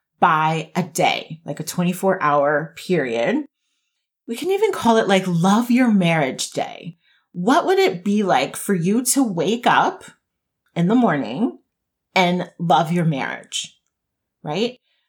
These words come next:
So think about from the moment you wake up, right? Is your spouse in the bed with you? Or are they up doing something else? Maybe they're up cooking you breakfast.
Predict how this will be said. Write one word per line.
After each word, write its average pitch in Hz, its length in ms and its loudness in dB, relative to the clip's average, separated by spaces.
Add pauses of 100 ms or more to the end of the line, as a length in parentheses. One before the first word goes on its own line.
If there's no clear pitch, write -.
So 196 360 2
think 233 240 -2
about 240 240 2
from 208 120 0
the 180 80 0
moment 180 320 -2
you 320 100 -2
wake 285 240 2
up, 156 400 2
right? 170 380 -4 (440)
Is 170 240 -4
your 175 220 0
spouse 160 680 0 (100)
in 156 140 -2
the 180 80 2
bed 285 240 2
with 190 200 -2
you? - 320 -8 (960)
Or 151 180 -4
are 165 180 0
they 160 160 -4
up 160 280 0
doing 165 280 -2
something 165 340 -4
else? 220 260 2
Maybe 165 200 -2
they're 285 240 2
up 370 220 -4
cooking 370 320 -4
you 427 160 4
breakfast. - 640 -2